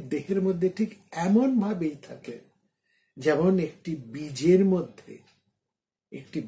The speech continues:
বিশাল বনস্পতির সম্ভাবনা লুকিয়ে থাকে, কিংবা যে বনস্পতি বা মহিরুহটি উৎপন্ন হয়েছে, সেই বনস্পতির হৃদয়ের মধ্যে সেই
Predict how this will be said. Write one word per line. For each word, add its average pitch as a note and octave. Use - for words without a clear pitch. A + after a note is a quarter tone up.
বিশাল D3+
বনস্পতির D3
সম্ভাবনা D#3+
লুকিয়ে D#3
থাকে, G3+
কিংবা F#3
যে F3
বনস্পতি F#3
বা D#3
মহিরুহটি E3+
উৎপন্ন E3
হয়েছে, -
সেই G3+
বনস্পতির D3
হৃদয়ের D#3
মধ্যে C3+
সেই D3